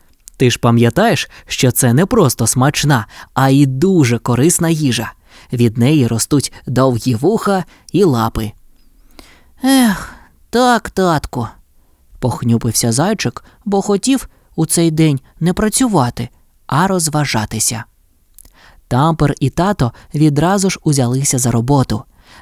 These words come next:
Невдовзі Тамперу захотілося попити водички. "Не барись", сказав тато заєць.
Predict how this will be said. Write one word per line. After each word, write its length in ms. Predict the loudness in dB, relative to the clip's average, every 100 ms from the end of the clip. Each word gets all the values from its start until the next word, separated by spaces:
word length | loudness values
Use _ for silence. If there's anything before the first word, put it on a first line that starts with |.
| -2
Невдовзі 560 | 0 0 0 0 0
Тамперу 480 | 0 0 0 2 0
захотілося 720 | 0 0 -2 0 0 0 0
попити 440 | -2 0 0 0 0
водички. 600 | 2 2 0 -2 -6 -6 _ _ _ _ -2
"Не 280 | 2 2 4
барись", 480 | 2 4 2 0 -8 _ _ _
сказав 480 | -8 -2 0 0 0
тато 320 | -2 -2 -2
заєць. 520 | 0 -2 -2 -6 -10